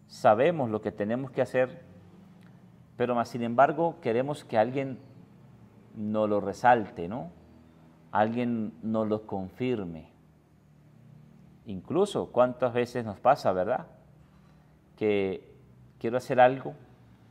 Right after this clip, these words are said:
y lo consulto, pregunto qué me sugieren, y lo que me sugieren es lo que yo ya pensé. Yo ya lo había pensado, pero usted me reafirma lo que tengo que hacer.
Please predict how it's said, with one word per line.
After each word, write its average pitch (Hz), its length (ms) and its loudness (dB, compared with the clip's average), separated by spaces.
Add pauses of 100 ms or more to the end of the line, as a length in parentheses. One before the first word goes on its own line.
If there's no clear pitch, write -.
(380)
y 120 100 0
lo 113 160 2
consulto, 123 800 -2
pregunto 117 520 -2
qué 131 100 0
me 131 120 -2
sugieren, 123 500 -2
y 120 100 0
lo 107 120 0
que 110 80 -4
me 104 120 -4
sugieren 139 340 -2
es 147 60 0
lo 127 100 -2
que 113 120 -2
yo 92 60 -6
ya 107 160 2
pensé. 147 480 -2 (1200)
Yo 110 80 -10
ya 131 120 6
lo 135 120 6
había 123 180 4
pensado, 98 560 0 (800)
pero 107 120 -4
usted 117 220 -6
me 131 160 -2
reafirma 110 760 -2
lo 87 120 -8
que 90 100 -10
tengo 98 240 -8
que - 80 -14
hacer. 82 240 -14